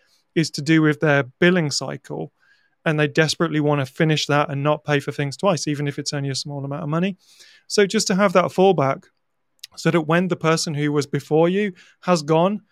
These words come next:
and is, like, signed, you know, a sign-, a signed thing saying, "I'm nothing to do with you anymore," client, and you're the new person, doesn't matter what the situation is, you're still gonna have to try and clean up the mess. So this to me is, is a, is a cool thing, uh, really.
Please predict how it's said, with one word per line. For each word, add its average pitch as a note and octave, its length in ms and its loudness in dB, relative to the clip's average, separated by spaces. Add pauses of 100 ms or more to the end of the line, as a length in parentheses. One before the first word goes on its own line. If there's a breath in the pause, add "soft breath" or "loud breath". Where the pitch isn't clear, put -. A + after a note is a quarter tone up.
(200)
and D#3 100 -2
is, D3 120 -4
like, D3+ 300 2
signed, D3+ 440 -2
you E3+ 100 -8
know, D3+ 160 0
a C#3+ 60 0
sign-, D#3 380 -2
a D3 60 -8
signed D#3 360 0
thing D#3+ 240 -4
saying, C#3+ 280 -4
"I'm D3 160 -4
nothing D#3 320 -2
to C#3+ 120 -12
do D#3 140 2
with D#3+ 100 0
you E3+ 160 0
anymore," E3+ 400 -4 (420 loud breath)
client, F#3 380 -2 (340 soft breath)
and D#3 260 0
you're F3+ 380 4
the E3+ 100 2
new E3+ 200 2
person, F#3 440 -2 (440 soft breath)
doesn't G3+ 240 -6
matter G#3 180 -2
what F#3 160 -2
the D#3+ 60 -8
situation E3 440 -4
is, C#3 120 -6
you're D#3+ 100 -2
still E3+ 200 -4
gonna D#3+ 160 -2
have D3 100 -4
to D3+ 80 -10
try D3 200 -4
and C#3 100 -4
clean C#3+ 200 -4
up D3+ 120 -4
the D#3 60 -6
mess. F3 280 -2
So C#3+ 380 0 (500 soft breath)
this D#3+ 160 -2
to - 80 -6
me D3 200 2
is, C3 240 0 (120)
is B2+ 120 -8
a, C#3 200 -2 (400)
is C3 120 -2
a C3+ 60 0
cool C3 360 0
thing, B2+ 440 -12 (200)
uh, C#3 220 -4
really. C3+ 360 0